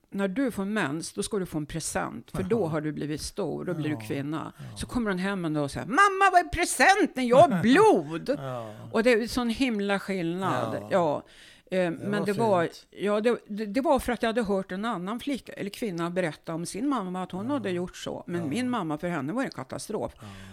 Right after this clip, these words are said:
Speaker 1: Och när jag ville ligga över, eller gjorde ju det också hos en kille, då skulle de skicka polisen dit. Men alltså, det kan jag på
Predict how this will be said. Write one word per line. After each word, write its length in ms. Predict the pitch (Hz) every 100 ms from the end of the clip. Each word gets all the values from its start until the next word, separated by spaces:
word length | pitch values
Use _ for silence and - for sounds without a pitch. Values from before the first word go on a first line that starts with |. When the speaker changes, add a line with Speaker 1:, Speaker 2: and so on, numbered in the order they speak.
| - -
Speaker 1:
Och 120 | 202
när 80 | 208
jag 180 | 214
ville 240 | 226 240 240
ligga 280 | 233 208 190
över, 320 | 185 170 175
eller 220 | 165 175 175
gjorde 260 | 156 170
ju 80 | 226
det 160 | 139 131
också 260 | 135 -
hos 140 | 156 165
en 100 | 160
kille, 300 | 170 - 160
då 80 |
skulle 200 | 160 202
de 120 | 196 196
skicka 340 | 190 - 165 -
polisen 720 | - 160 185 202 - - 113 -
dit. 260 | 156 139 - - - -
Men 160 | 190 175
alltså, 240 | 196 196
det 100 | 220
kan 180 | - 190
jag 100 |
på 60 | 160